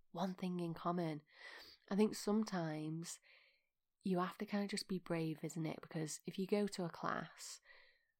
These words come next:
sometimes it's just about talking to the people there.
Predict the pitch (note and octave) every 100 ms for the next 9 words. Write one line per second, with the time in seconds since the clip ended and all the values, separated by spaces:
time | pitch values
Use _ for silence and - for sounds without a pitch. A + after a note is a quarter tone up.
0 | _ _ - G3+ F#3 G3+ F#3+ F#3 - -
1 | - F3 E3 D#3 D#3 - _ - F#3+ F#3+
2 | A3 G#3 F#3+ - F#3 E3 D#3+ E3 D3+ C#3
3 | D3 F#3